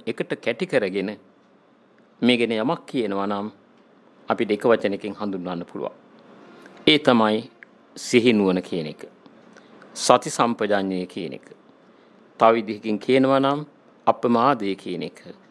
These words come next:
ඒක නිසානේ ස්වාමින් වහන්සේ කෙනෙක් සිල් පද සජ්ජායනා කළාට පස්සේ අපමාදීන සම්පාදිත කියන්නේ. සිහි නුවණින් කටයුතු කරන්න කියන එක තමයි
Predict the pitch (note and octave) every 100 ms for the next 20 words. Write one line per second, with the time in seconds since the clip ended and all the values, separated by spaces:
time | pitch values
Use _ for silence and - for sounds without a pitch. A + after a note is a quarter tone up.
0 | _ _ _ _ - - - - - -
1 | - - - D3+ D#3 F3 - E3 D#3+ -
2 | B2+ C3+ C3+ C3 C#3 B2+ B2 B2+ B2 -
3 | D3 D#3 - - B2+ - _ _ _ _
4 | _ _ - B2 A2+ A#2 A#2+ - A#2+ A#2
5 | D#3 C#3+ A#2+ G#2+ A2 G2+ F#2+ - D3 -
6 | - D3 - _ _ _ _ _ _ _
7 | _ _ - - C3+ B2 A2 A2+ G#2+ -
8 | A2+ B2 B2 B2 A#2+ A#2+ - A#2+ A#2 A2+
9 | G#2+ _ - _ - - - - - D#3
10 | D#3+ D#3 B2+ B2 A#2+ A#2+ - A2+ C#3+ C#3
11 | B2+ B2+ A2+ A2+ A2 - G#2+ G#2 G#2+ B2
12 | C3 C#3 C#3+